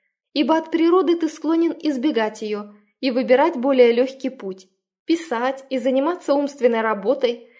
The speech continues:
не затрагивающей особые жизненно важные интересы. Ты совершаешь ошибку,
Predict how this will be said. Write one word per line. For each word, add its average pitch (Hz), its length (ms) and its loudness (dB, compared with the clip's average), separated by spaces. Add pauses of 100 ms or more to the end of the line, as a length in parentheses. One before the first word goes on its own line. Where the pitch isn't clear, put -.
(120)
не 269 120 0
затрагивающей 247 840 2
особые 226 640 -2
жизненно 240 480 -2
важные 226 400 -4
интересы. 233 680 -6 (880)
Ты 269 120 -2
совершаешь 262 720 2
ошибку, 220 640 -6